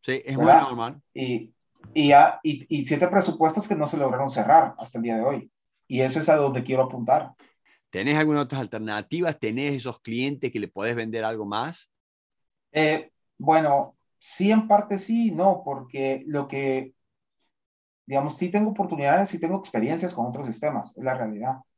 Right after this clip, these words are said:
Speaker 2: Porque, digamos, de toda mi carrera he trabajado más de dieciocho años en, en el área de, de la venta consultiva, en, en, en softwares y en hardwares también, ¿verdad?
Speaker 1: Bien.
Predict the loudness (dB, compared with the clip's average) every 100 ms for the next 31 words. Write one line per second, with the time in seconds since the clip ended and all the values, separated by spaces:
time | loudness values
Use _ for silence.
0 | _ -6 -4 -2 -2 -2 -10 -20 _ -4
1 | 0 2 0 -2 2 4 4 0 0 2
2 | 4 6 4 0 _ _ _ _ -8 -4
3 | -4 -4 4 4 6 6 6 6 6 4
4 | 2 0 -4 -6 -14 _ -6 -6 -2 -2
5 | -2 -2 -4 -4 -8 -4 2 4 4 0
6 | -8 -10 -10 -10 -12 -10 -2 0 2 2
7 | 0 -4 -10 -8 -4 -2 -2 -2 -4 -8
8 | -12 -12 -2 -2 -2 -6 _ _ _ -4
9 | -2 -2 -6 -12 -20 _ -8 -4 -4 -6
10 | -18 -10 -10 -2 2 2 0 -4 -4 -14
11 | -8 -8 2 2 4 -2 -6 -16 -12 -10
12 | -8 -10 -8 -10 -10